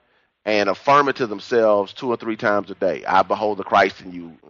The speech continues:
So, for instance, it would be Dana, "I behold the Christ in you, and you the light of God I see. I behold the Christ in you, I see you whole and free." And just putting the name over and over again, because it's creating a shift in the perception that I'm not, I'm, I have to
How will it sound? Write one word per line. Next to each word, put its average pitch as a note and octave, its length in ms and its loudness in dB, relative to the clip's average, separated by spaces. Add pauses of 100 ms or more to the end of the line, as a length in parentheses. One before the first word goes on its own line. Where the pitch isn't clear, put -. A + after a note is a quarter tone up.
(140)
So, G#2+ 400 0
for G#2 140 -4
instance, F#2+ 260 -10
it G2 40 -10
would F#2+ 60 -14
be F2+ 160 -16
Dana, G#2 320 0
"I F2 180 2
behold G2+ 300 -4
the F#2 60 -6
Christ G2+ 340 0
in F#2+ 80 -10
you, F2+ 200 -12
and F#2+ 120 -14
you A2+ 120 -12
the G2+ 100 -6
light G2+ 220 2
of F2 80 -10
God F#2+ 260 4
I F2 80 0
see. F2 320 -10
I G2 160 2
behold G2 300 -6
the F#2 60 -12
Christ F#2+ 360 0
in F2+ 80 -16
you, F2+ 140 -6
I F#2+ 100 2
see G#2+ 140 -16
you G2 140 -14
whole F#2+ 200 -4
and F#2 100 -12
free." G2+ 280 -6 (300)
And G#2 140 -6
just A2 160 -6
putting A2+ 300 0
the F#2+ 80 -4
name G#2+ 480 2
over A2+ 240 2
and G#2+ 80 -2
over A#2 260 0
again, G2 240 -6
because F#2+ 360 -2 (360)
it's A2+ 360 0
creating C#3+ 680 2
a G#2 80 4
shift C3+ 380 0
in A#2 80 -6
the G#2 80 -4
perception - 600 0 (420)
that G2+ 320 4 (360)
I'm C3+ 160 4
not, D3 280 0 (120)
I'm, C#3+ 240 2 (120)
I C3+ 120 6
have C#3 160 2
to B2 120 -14